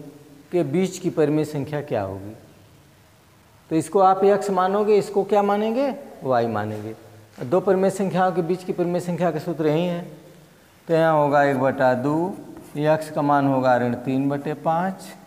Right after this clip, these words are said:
और वाई का मान होगा आठ बटा तीन। पाँच और तीन का लघुत्तम पन्द्रह होगा ना, पाँच से भाग दिए, पाँच तिया पन्द्रह, तीन तिली के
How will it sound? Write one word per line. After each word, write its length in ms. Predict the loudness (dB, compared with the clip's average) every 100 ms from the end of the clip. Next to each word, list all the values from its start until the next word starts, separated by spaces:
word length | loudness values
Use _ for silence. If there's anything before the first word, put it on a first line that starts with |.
| -20 -20 -10
और 100 | -2
वाई 260 | 2 2 0
का 100 | -2
मान 260 | -4 -4
होगा 280 | -4 -4 -2 -2 -6 -16 -4
आठ 260 | -2 -2 -4
बटा 300 | -10 -8 -10 -10
तीन। 260 | -12 -12 -14 -20 -20 -20 -20 -20 _ -20 -20 -20 -20 -20 -20 -20 -20 -20 -20 -20 -20 -20 -20 -20 -20 -20 -20 0
पाँच 300 | 4 4 4
और 100 | 0
तीन 240 | 0 -2 2
का 120 | 4
लघुत्तम 420 | 4 2 0 0
पन्द्रह 300 | 2 2 4
होगा 220 | 4 4
ना, 160 | 2 0 -4 -10 -20 -20 -20 -20 -20 -20 _ _ _ _ _ -20 -20 -20 -20 -2
पाँच 220 | 0 2
से 80 | 2
भाग 180 | 2 2
दिए, 120 | 2
पाँच 260 | 2 0 0
तिया 140 | -2
पन्द्रह, 300 | 0 -2 -2
तीन 200 | -2 -4
तिली 220 | -2 -2 0
के 260 | 2 2